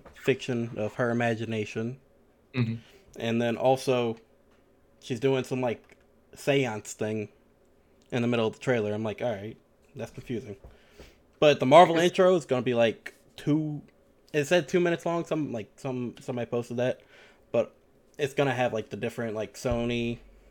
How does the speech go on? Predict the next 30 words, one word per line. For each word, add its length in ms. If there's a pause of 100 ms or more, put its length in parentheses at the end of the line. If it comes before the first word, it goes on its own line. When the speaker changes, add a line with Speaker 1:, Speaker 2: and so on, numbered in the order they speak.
(540)
Speaker 1:
um, 480 (300)
what 140
else? 340 (680)
Regular 300
Marvel 320
one. 320 (1200)
Shit, 320 (120)
Fox. 680 (320)
They're 120
all 100
gonna 180
have 200
their, 280
like, 200
different 280
trailers, 440 (220)
I 60
mean, 180
for 140
Marvel 420 (140)
intros 580
in 160
it. 100 (920)
Which, 160
that'll 160
be 60
pretty 180
dope 180
to 80
see. 220